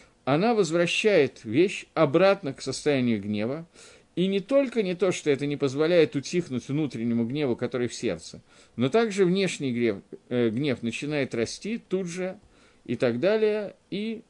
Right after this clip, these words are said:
это выражается в том, что человек хочет мстить. И также,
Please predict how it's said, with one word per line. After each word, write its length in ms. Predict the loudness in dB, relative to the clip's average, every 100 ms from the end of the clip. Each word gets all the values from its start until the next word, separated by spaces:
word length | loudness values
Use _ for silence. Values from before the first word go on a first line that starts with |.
| _ -2
это 440 | -2 0 -4 -6 _
выражается 640 | 0 2 2 2 2 0
в 40 | -4
том, 200 | -2 -2
что 180 | -4 -4
человек 300 | 0 0 0
хочет 340 | -2 -2 -6
мстить. 640 | -8 -10 -6 -4 -6 -8 _ -20 -20 -20 _ -4
И 140 | -2
также, 680 | 4 4 4 0 -2 -2 -6